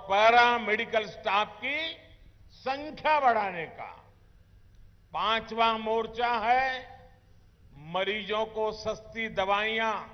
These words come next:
सस्ते उपकरण उपलब्ध कराने का।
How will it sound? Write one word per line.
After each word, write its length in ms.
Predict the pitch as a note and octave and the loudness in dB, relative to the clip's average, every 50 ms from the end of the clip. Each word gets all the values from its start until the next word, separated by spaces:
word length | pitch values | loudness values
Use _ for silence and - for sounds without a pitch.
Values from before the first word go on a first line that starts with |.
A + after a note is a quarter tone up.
| - - - - - - - - - - - - - - - _ _ _ _ - - | -20 -20 -20 -20 -20 -20 -20 -20 -20 -20 -20 -20 -20 -20 -20 _ _ _ _ -16 -6
सस्ते 540 | - A3+ A#3+ - - - - B3+ B3 B3 B3+ B3+ - | -2 -2 -2 -2 -4 -6 0 2 2 2 2 2 0
उपकरण 680 | A3 - - - - A#3+ A#3 A#3 A#3 B3 C4 C#4 C#4+ | -2 -2 -4 -8 -6 -4 0 4 6 6 6 6 2
उपलब्ध 680 | C#4+ A#3 G#3+ A3 - - G#3+ A3+ A#3 G#3+ F3 D#3 A3+ G#3+ - | -4 -6 -8 -8 -8 -6 -2 -2 -2 -2 -2 -4 -4 -4 -4
कराने 400 | F#3+ F3+ F3 D#3+ D3+ C#3 C3+ B2+ | -4 -6 -6 -6 -8 -10 -14 -18
का। 200 | B2 - A#2+ G#2 | -18 -18 -18 -20